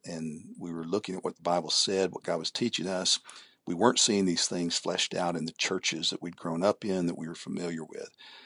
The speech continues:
So things like regenerate church membership and the practice of both, uh, f-,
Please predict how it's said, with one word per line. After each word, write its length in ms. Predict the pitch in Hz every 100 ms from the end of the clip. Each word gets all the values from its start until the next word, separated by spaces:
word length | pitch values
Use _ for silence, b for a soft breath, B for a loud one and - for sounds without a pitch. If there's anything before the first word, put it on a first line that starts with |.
| b -
So 260 | - 98
things 320 | 85 127 120
like 160 | 104 92
regenerate 480 | 95 92 110 104 90
church 300 | - 92 -
membership 540 | 85 82 80 - - - _ B B _ -
and 240 | 85 82
the 60 | 80
practice 680 | - - 110 107 - 87 -
of 160 | 85 -
both, 400 | 87 85 - -
uh, 280 | 82 80
f-, 320 | 76 - -